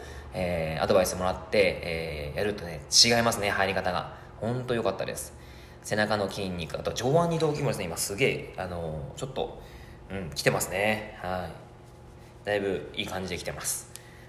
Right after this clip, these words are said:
はい。結構ね、あのー、やる、やる内容としては、まあ、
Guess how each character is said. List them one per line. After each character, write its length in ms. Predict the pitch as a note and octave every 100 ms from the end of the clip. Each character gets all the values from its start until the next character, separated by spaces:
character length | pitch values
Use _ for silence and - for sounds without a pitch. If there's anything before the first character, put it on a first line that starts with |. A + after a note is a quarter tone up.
| -
は 140 | E2+
い。 60 | D2 - - - - -
結 180 | E3+ -
構 160 | D3+
ね、 220 | A2+ G#2 -
あ 100 | G#2+
の 680 | A2 G#2 F#2+ F2+ F2 - - - - -
ー、 20 |
や 80 | B2+
る、 160 | C3+ C3+
や 120 | B2+
る 80 | D3+
内 200 | D#3 D3
容 100 | C#3+
と 100 | C#3
し 80 | -
て 60 |
は、 460 | G#2+ D#2 - - - -
ま 460 | A2+ F#2 D2 -
あ、 80 | -